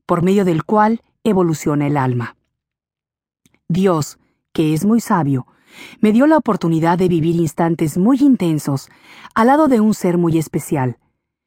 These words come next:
una mujer valiente y muy completa, que me enseñó y fue mi maestra de cómo enfrentar una enfermedad muy dolorosa, y que por desgracia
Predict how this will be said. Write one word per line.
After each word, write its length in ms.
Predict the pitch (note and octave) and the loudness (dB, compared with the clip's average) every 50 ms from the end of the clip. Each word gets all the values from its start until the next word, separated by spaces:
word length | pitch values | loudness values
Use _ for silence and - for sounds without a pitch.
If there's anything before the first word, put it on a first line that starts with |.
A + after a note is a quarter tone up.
| _ _ _ _ _ _ | _ _ _ _ _ _
una 220 | - A3+ A3+ A#3+ | 0 2 4 4
mujer 360 | A3+ G#3 E3+ - - F#3 F#3 E3 | 4 2 0 0 0 0 0 0
valiente 540 | E3 D3+ D#3 D#3+ F3 G3 G#3+ A3 G3+ - | 0 0 0 0 0 2 2 2 2 2
y 60 | F#3+ F3 | 0 0
muy 140 | F3 F3 | 0 0
completa, 640 | E3 - D#3+ D#3 C#3+ F3 E3+ F3+ D#3+ - D3 C3+ C#3+ - _ _ _ - - - _ _ | -2 -2 -4 -2 0 0 0 0 0 -2 -2 -4 -4 -6 _ _ _ -20 -20 -20 _ _
que 160 | - G#3 G#3 | 0 2 2
me 120 | G#3+ G#3+ | 4 2
enseñó 520 | G#3+ G3+ - G#3 G3 G3+ A3 A#3+ C4 C#4 C#4 - | 2 0 0 0 0 2 4 4 4 2 2 0
y 100 | C4 A#3 | -2 0
fue 160 | - A#3 A3 | 0 2 2
mi 140 | A3 G#3+ G3 | 2 2 2
maestra 580 | F3+ D#3+ E3 F3 F3 E3 - - F3 E3 E3+ | 2 2 2 2 0 0 -2 -2 -2 -2 0
de 140 | E3 E3+ E3+ | 0 0 -2
cómo 260 | - - C4+ C4+ C#4 | 0 0 2 2 4
enfrentar 480 | C4+ B3 - - E3+ D#3 D3+ - E3+ E3+ | 2 2 0 0 -2 -2 0 0 0 0
una 160 | F3 E3 D#3 | 0 0 0
enfermedad 560 | D#3 D3 D3+ D3 D3 D3 D3 D3 D#3 E3 D#3+ - | -2 -2 -4 -4 -2 -2 0 0 0 -2 -2 -2
muy 280 | - G3 G3+ A3 A#3+ A3+ | -2 0 2 2 2 2
dolorosa, 640 | A#3+ G#3+ F#3+ E3 D3+ D3+ C#3+ C3+ - - A#2+ - - _ _ _ _ _ _ _ _ _ _ _ | 2 0 0 0 0 -2 -4 -4 -4 -6 -8 -10 -12 _ _ _ _ _ _ _ _ _ _ _
y 120 | - F3 | -6 -4
que 120 | - E3 D3+ | -2 -2 -2
por 220 | - D3+ D3 C3+ | -2 -4 -2 -2
desgracia 640 | D3 C#3+ C3+ F3+ F#3 G3 G3+ F#3 - G3 E3+ D#3 | -2 -2 -2 0 0 2 0 0 0 -2 -2 -2